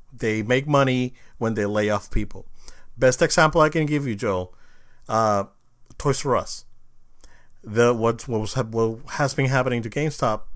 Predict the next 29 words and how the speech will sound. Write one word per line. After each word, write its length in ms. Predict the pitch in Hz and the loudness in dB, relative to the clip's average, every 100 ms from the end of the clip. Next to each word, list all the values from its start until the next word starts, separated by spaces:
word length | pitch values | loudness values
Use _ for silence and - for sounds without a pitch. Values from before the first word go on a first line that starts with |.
| - | -6
was 240 | 104 104 | -4 -4
basically 480 | - 120 123 117 101 | -2 -2 -2 -4 -4
exactly 340 | 95 127 113 | -2 -2 -2
the 60 | 101 | -4
same 180 | - 104 | -4 -4
thing 200 | - 101 | -2 -2
as 280 | 95 - - - - - - | -2 -4 -10 -12 -16 -18 -14
what 160 | - 113 | -2 2
happened 260 | 123 117 101 | 2 0 -6
to 40 | |
Toys 240 | - 113 - | -4 -4 -2
R 160 | 117 | 0
Us. 300 | 120 95 - - - - - - - | 0 0 -6 -10 -20 -20 -20 -18 -14
Uh, 180 | - 98 - | -6 -6 -4
unfortunately, 680 | 98 165 156 170 120 117 | 2 4 4 0 -2 -4
to 180 | 107 - | -8 -12
the, 180 | 113 101 - | -12 -14 -14
Toys 240 | - 135 - | -2 -2 0
R 100 | 135 | 0
Us 200 | 120 - | 0 2
was 280 | 120 110 - | 0 0 -4
bleeded 560 | 131 123 131 135 117 - | -4 0 2 2 0 -2
so 200 | - 107 | 0 0
much 420 | 120 104 98 - | 0 -2 -4 -2
that 180 | 110 104 | -2 -2
it 140 | 98 | -4
could 180 | - 117 | -4 0
not 300 | 117 95 - - | 0 0 -4 -10
recoup, 560 | 113 104 226 208 202 | -8 -4 0 0 -2